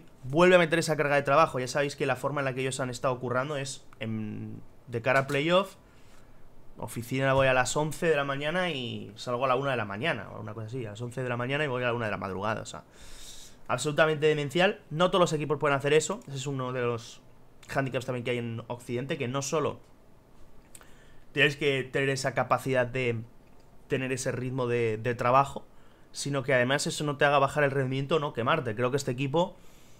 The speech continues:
por las personalidades que tiene, Yeon siempre ha jugado una cantidad de horas absolutamente loca.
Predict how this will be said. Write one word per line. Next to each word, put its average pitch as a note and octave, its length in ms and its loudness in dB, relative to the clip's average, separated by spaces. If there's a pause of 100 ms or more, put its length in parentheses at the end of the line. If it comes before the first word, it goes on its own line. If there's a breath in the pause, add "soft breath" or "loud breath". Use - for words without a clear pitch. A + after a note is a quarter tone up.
(200 soft breath)
por C#3+ 120 0
las B2+ 100 4
personalidades C3+ 500 0
que B2 100 -4
tiene, D3 340 0
Yeon C#3+ 360 0 (760)
siempre C3+ 300 2
ha C3 40 4
jugado C#3 220 4
una C3 60 2
cantidad B2+ 320 0
de C3 80 2
horas D3+ 220 4
absolutamente B2+ 560 0
loca. B2 380 0